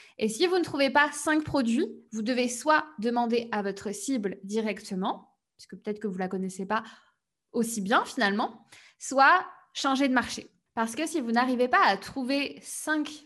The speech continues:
produits qui seraient, qui seraient possibles à commercialiser dans votre domaine d'activité, c'est qu'au final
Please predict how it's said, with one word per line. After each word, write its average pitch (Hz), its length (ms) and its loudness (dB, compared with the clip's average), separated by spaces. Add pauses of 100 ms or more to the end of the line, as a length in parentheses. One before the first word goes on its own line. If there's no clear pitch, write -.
produits 254 680 -4 (440)
qui - 160 -10
seraient, 226 680 -2
qui - 160 -18
seraient 214 240 -4
possibles 262 380 -4
à 185 100 0
commercialiser 226 680 -2
dans 202 160 -2
votre 185 120 -4
domaine 214 260 -4
d'activité, 208 680 -6 (380)
c'est - 160 -8
qu'au 339 120 0
final 277 480 2